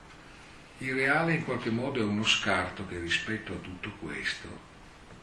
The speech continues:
dimostra che c'è altro e nello stesso tempo, in quanto reale,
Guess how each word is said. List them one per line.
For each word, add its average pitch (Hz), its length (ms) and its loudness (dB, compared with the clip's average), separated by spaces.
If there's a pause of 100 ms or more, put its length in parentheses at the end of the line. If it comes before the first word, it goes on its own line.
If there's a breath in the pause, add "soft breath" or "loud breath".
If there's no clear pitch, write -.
(540)
dimostra 117 680 2
che 101 140 0
c'è 101 180 4
altro 90 680 2 (340 loud breath)
e 117 140 -2
nello 110 280 2
stesso - 540 -2
tempo, 87 760 -2 (500)
in 117 200 0
quanto 123 460 4
reale, 90 880 2